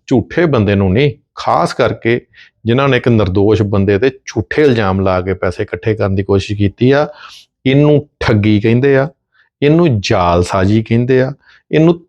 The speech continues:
ਧੋਖੇਬਾਜ਼ੀ ਕਹਿੰਦੇ ਆ, ਇਹਨੂੰ ਪੀੜਤ ਨਹੀਂ ਕਹਿੰਦੇ, ਇਹਨੂੰ ਵਿਕਟਮ ਨਹੀਂ ਕਹਿੰਦੇ, ਇਹਨੂੰ ਵਿਚਾਰਾ ਨਹੀਂ ਕਹਿੰਦੇ। ਜੇ ਤੁਸੀਂ ਸੋਚਦੇ ਜੇ ਇੱਦਾਂ, ਤਾਂ ਕਰੀ ਜਾਓ,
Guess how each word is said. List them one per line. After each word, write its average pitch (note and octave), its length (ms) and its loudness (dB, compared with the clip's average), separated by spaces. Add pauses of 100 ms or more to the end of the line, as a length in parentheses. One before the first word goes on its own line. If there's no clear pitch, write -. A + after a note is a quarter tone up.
ਧੋਖੇਬਾਜ਼ੀ A2 760 0
ਕਹਿੰਦੇ C3 400 2
ਆ, D3 160 -2 (680)
ਇਹਨੂੰ C3 600 0 (600)
ਪੀੜਤ A2 340 2
ਨਹੀਂ G#2+ 180 2
ਕਹਿੰਦੇ, G2 400 0 (240)
ਇਹਨੂੰ A#2+ 440 2
ਵਿਕਟਮ G#2+ 420 0
ਨਹੀਂ B2 160 2
ਕਹਿੰਦੇ, A#2 420 2 (160)
ਇਹਨੂੰ B2 340 2
ਵਿਚਾਰਾ G2+ 540 0
ਨਹੀਂ A2+ 180 2
ਕਹਿੰਦੇ। A2+ 300 -2 (1700)
ਜੇ A2 100 2
ਤੁਸੀਂ G#2+ 280 2
ਸੋਚਦੇ B2+ 600 0
ਜੇ A3 80 2
ਇੱਦਾਂ, C#3 260 0
ਤਾਂ - 180 -12
ਕਰੀ G3+ 200 2
ਜਾਓ, B3 220 -2